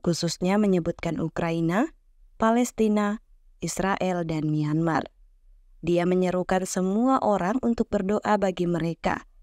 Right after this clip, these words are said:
dan untuk perdamaian di dunia kita. Artikel selengkapnya dapat sahabat Pena Katolik akses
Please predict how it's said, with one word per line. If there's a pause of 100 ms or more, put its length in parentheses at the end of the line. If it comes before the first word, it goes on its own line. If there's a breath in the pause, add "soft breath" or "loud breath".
(220)
dan
untuk
perdamaian
di
dunia
kita. (2500)
Artikel
selengkapnya
dapat
sahabat
Pena
Katolik
akses